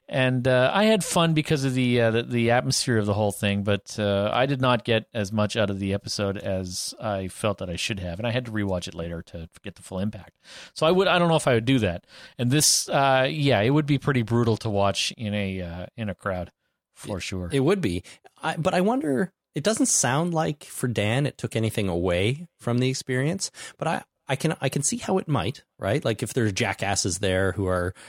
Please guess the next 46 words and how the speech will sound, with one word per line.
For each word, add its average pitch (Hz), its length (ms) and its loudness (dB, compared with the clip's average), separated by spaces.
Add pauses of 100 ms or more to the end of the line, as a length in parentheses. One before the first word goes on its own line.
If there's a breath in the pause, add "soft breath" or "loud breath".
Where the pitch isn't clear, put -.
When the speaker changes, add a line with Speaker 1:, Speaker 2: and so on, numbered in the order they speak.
Speaker 2:
heckling 104 420 0
the 98 60 -2
screen 98 480 0
or 92 60 0
something 98 300 -4
like 92 220 -4
that, 90 340 -2
but 90 160 -6 (240 loud breath)
it - 60 -20
doesn't, 165 220 -4
it 135 120 -2
sounds 160 240 2
like 151 120 0
Dan 127 240 0
was 113 120 -2
with 113 100 0
a 98 60 -4
pretty 95 200 -6
good 92 200 -6
crowd. 80 320 -6 (720 loud breath)
Speaker 1:
Yes, 190 380 4
and 208 100 4
it - 20 6
also 202 240 4
makes 175 240 2
a 139 60 0
difference 131 420 0
when 131 140 2
you're 120 120 4
watching 113 420 2
it 113 180 0
in 110 480 2
a 110 560 0
group 117 240 0
of 104 100 -10
people 117 460 0
in 110 280 -2
a 117 120 -4
venue 107 420 0
that 104 220 0
is 113 180 -4
set - 380 0
up 120 200 2
for 110 300 0
watching 113 400 2
shit. 175 320 0